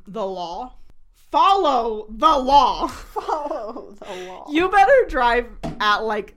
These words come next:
Speaker 1: the exact speed limit and not a single anything over. Nothing.
Speaker 2: Mm-hmm.
Speaker 1: You better drive like a fucking,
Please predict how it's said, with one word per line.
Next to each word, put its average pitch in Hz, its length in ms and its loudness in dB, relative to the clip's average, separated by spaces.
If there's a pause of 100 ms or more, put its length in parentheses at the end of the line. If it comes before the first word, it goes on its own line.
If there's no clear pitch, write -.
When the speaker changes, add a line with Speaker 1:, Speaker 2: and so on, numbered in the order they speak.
Speaker 1:
the 277 640 -4
exact 202 720 -2
speed - 400 -16
limit 311 380 -4
and 226 300 -6
not 240 280 2
a 233 120 -6
single 349 720 -6 (300)
anything 277 560 0
over. 151 420 -10 (120)
Nothing. 226 540 -2
Speaker 2:
Mm-hmm. - 180 -18
Speaker 1:
You 254 120 -6
better 330 240 2
drive 226 440 -2 (260)
like 233 360 0
a 220 80 -6
fucking, 247 340 -6